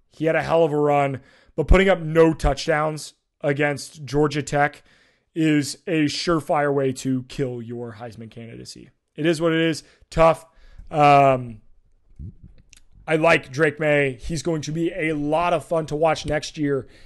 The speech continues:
and he will be at the top, um, uh, and, or near the top of every Heisman, you know, discussion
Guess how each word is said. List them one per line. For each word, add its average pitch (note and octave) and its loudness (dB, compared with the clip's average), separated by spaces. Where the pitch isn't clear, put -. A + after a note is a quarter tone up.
and C#3+ -10
he E3 -4
will E3 4
be E3 -2
at F#3+ -2
the E3 -2
top, D#3+ 0
um, C3+ 0
uh, D3+ 6
and, D#3+ -2
or E3+ 2
near F#3 4
the E3+ 0
top D3 -4
of D3+ 4
every D3+ 2
Heisman, C3+ -4
you D3+ -8
know, C3+ 0
discussion C#3 0